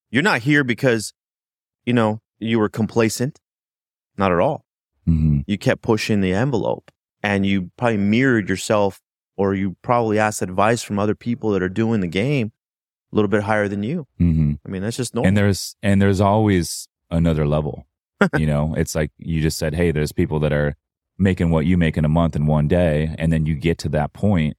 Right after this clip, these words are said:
Speaker 2: and then there's a whole nother level to that
Speaker 1: Oh
Speaker 2: as
Speaker 1: my
Speaker 2: well,
Speaker 1: gosh, yeah, bro.
Speaker 2: which is
Speaker 1: Yeah.
Speaker 2: the beauty of life and, and entrepreneurship is
Speaker 1: Mm-hmm.
Speaker 2: there's always levels and there's always, um, opportunity for, for growth and improvement. And I think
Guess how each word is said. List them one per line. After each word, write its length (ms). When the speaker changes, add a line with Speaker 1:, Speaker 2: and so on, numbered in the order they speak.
Speaker 2:
and 140
then 500
there's 160
a 60
whole 160
nother 200
level 300
to 220
that 140
Speaker 1:
Oh 100
Speaker 2:
as 100
Speaker 1:
my 60
Speaker 2:
well, 240
Speaker 1:
gosh, 180
yeah, 220
bro. 180
Speaker 2:
which 280
is 360
Speaker 1:
Yeah. 160
Speaker 2:
the 120
beauty 320
of 140
life 380
and, 280
and 140
entrepreneurship 760
is 120
Speaker 1:
Mm-hmm. 100
Speaker 2:
there's 140
always 340
levels 440
and 260
there's 180
always, 560
um, 580
opportunity 500
for, 500
for 200
growth 320
and 100
improvement. 540
And 140
I 60
think 440